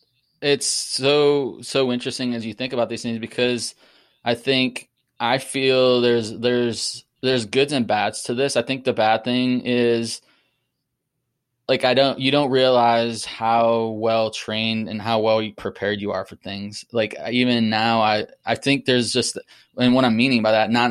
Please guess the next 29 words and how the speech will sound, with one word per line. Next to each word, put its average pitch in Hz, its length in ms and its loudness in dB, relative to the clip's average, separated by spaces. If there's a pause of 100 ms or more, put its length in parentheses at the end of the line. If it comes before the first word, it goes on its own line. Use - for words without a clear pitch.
(140)
and 110 120 -4
that 107 120 -2
is 101 100 -6
truly 117 320 -2
bad, 107 280 0
but 95 100 -6
it's - 260 -10
like, 113 180 0
you 110 140 -4
have 113 160 2
a 110 100 0
responsibility 104 1040 -4
when 117 160 0
you 117 100 2
feel 113 360 0
that 107 160 4
as 110 140 2
you 110 80 -4
get 113 180 2
older 110 380 0
and 107 120 -2
more, 107 280 -4 (280)
you 107 120 -6
know, 92 80 -6
established 101 440 -2
in 98 120 -14
life, 117 260 -2
you're 104 120 -2
like, 104 280 -2